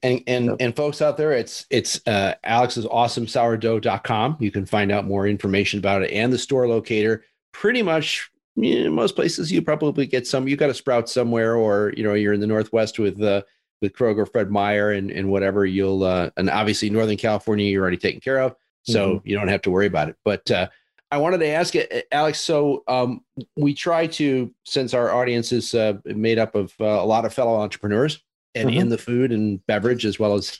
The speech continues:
Speaker 1: health and beauty, um, if you had to identify, like, what the single biggest challenge was you had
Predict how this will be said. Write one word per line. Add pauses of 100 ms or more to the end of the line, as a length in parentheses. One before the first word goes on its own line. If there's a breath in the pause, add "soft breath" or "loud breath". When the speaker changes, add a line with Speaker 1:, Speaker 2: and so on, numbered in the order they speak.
Speaker 1:
health
and
beauty, (280 soft breath)
um, (280)
if
you
had
to
identify,
like,
what (300)
the
single
biggest
challenge
was
you
had